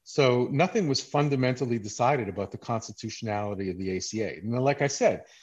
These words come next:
a lot of experts believe that this will eventually be resolved in the legislatures rather than by the Supreme Court. And that may be the case, but the reality is it's going to be looked at again. And then the second thing that people can do and need to do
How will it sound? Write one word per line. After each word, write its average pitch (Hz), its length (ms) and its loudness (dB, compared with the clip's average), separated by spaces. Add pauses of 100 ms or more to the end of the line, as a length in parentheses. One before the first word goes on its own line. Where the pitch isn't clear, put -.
(140)
a 143 60 0
lot 156 180 6
of 175 80 2
experts - 680 -2
believe 127 440 -2
that 117 200 0
this 135 200 2
will 131 120 4
eventually 120 400 0
be 110 160 -2
resolved 104 600 0
in 120 100 -4
the 104 100 -4
legislatures 113 760 -2 (580)
rather 135 360 4
than 110 280 0
by 107 200 2
the 101 80 -6
Supreme 104 360 -6
Court. 131 320 0 (220)
And 160 100 2
that 208 120 6
may 170 100 4
be 131 100 0
the 120 80 -2
case, 117 440 0
but 123 120 -4
the 139 80 -4
reality 165 460 2
is 117 140 -2
it's 113 100 -8
going 131 180 0
to 127 60 2
be 110 140 -2
looked 101 240 -6
at 87 80 -4
again. 82 180 -10 (640)
And 196 100 4
then 208 120 4
the 196 40 0
second 262 360 0
thing 165 160 0
that 143 100 0
people 135 380 0
can 143 320 0
do 117 180 0
and 113 80 0
need 143 200 -2
to 120 100 -12
do 110 200 -2